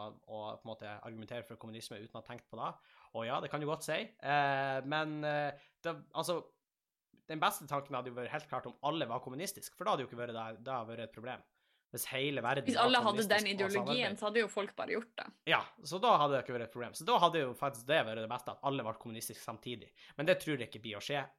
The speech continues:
Speaker 1: når U S A
Speaker 2: Nei.
Speaker 1: er der de er, og legger, eh, press på, eh, stater som har lyst til å bli kommunistisk. Men tusen takk for et, eh,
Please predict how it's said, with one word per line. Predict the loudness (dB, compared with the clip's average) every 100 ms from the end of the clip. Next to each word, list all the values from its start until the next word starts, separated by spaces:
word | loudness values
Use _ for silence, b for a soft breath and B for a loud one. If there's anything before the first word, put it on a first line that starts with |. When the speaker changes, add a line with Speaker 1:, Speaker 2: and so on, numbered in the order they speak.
| -6
Speaker 1:
når | -6 -6
U | -8 -6
S | 0
A | 0 2
Speaker 2:
Nei. | 0 -2 -2
Speaker 1:
er | -2
der | -2 0
de | -2
er, | -2 0
og | 0
legger, | 0 -4 -8 b b b
eh, | -2 -2 -2
press | -4 -4 -4 -8 _
på, | -10 -6 -4
eh, | -4 -6 -8 -10 -8
stater | -8 -8 -12
som | -14 -14
har |
lyst | -10 -10 -10
til | -18
å | -20
bli | -20
kommunistisk. | -20 -18 -16 -16 -16 -18 _ _ _ _ _ _ _ _ B B
Men | 2
tusen | 2 4
takk | 2 0
for | 2
et, | 2 2
eh, | 4 4 4 4